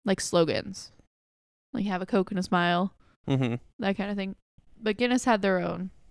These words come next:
Speaker 2: Coke's
Speaker 1: And
Speaker 2: got
Speaker 1: they
Speaker 2: the polar bear.
Speaker 1: Guinness has the beer.
Speaker 2: <laughs> Guinness didn't have an animal?
Speaker 1: Oh, well, they do.
Speaker 2: Oh.
Speaker 1: I'll tell you in a minute. Shut up and listen.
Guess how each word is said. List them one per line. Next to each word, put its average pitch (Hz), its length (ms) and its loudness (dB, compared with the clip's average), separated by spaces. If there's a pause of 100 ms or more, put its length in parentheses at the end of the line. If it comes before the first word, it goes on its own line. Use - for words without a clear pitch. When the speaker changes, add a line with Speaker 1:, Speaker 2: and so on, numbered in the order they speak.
(800)
Speaker 2:
Coke's 135 180 6
Speaker 1:
And 226 60 6
Speaker 2:
got 120 80 6
Speaker 1:
they 117 100 4
Speaker 2:
the - 80 0
polar 110 240 6
bear. 90 260 -2 (1120)
Speaker 1:
Guinness 202 320 2
has 196 260 0
the 185 180 -8
beer. 180 240 -10 (600)
Speaker 2:
<laughs> - 560 2
Guinness 139 260 2
didn't 135 180 2
have 131 120 6
an 127 100 2
animal? 139 360 0 (1300)
Speaker 1:
Oh, - 80 -12
well, 233 140 -4
they 262 180 4
do. - 320 -2 (180)
Speaker 2:
Oh. 151 220 0
Speaker 1:
I'll 226 80 2
tell 269 160 0
you 311 180 0
in 339 80 -4
a 403 60 -6 (100)
minute. 349 300 -12 (1000)
Shut - 260 0
up 214 140 0
and 202 120 -6
listen. - 280 -12